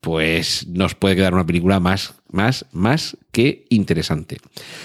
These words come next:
Y como anécdota interesante, lo voy a colocar aquí como adaptación, <laughs> pero por, por terminar también, por cerrar hoy el podcast,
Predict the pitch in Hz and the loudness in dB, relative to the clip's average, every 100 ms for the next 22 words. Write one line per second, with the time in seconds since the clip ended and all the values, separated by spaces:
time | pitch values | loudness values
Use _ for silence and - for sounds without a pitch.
0 | - - _ - 135 151 143 117 117 117 | -18 -20 _ 2 6 8 6 6 4 6
1 | 139 147 143 131 120 110 131 131 143 - | 4 4 4 4 4 4 2 2 2 0
2 | - - 95 92 98 110 113 110 107 104 | -8 -10 -4 2 4 4 4 4 4 2
3 | 120 101 98 95 - 85 123 117 - - | 2 2 2 0 -2 0 2 2 0 -4
4 | 80 - 107 104 - 92 - 95 87 98 | -2 0 0 0 0 -2 0 0 2 2
5 | 87 95 110 107 95 104 101 82 85 92 | 4 4 4 2 4 4 2 0 2 4
6 | 92 95 87 - - - - 80 85 85 | 6 4 2 -8 -16 -18 -10 0 2 2
7 | 82 107 101 110 - | 2 0 2 0 0